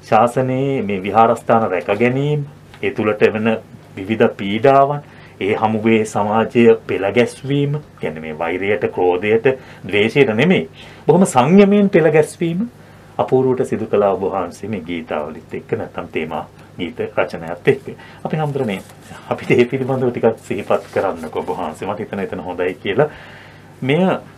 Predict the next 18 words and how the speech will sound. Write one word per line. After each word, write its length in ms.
කාලීන 400
අවශ්‍යතාවයක් 560
කියලා 180
මට 160
හිතෙනවා. 400
මොකද 280
ඒ 160
තුලින් 500
අපිට 260
අපේ 320
ස්වාමින් 600
වහන්සේලා 1200
කලාවට 580
අවශ්‍ය, 380
කලාවට 480
එහෙම 160
අවශ්‍ය 360
නැහැ. 300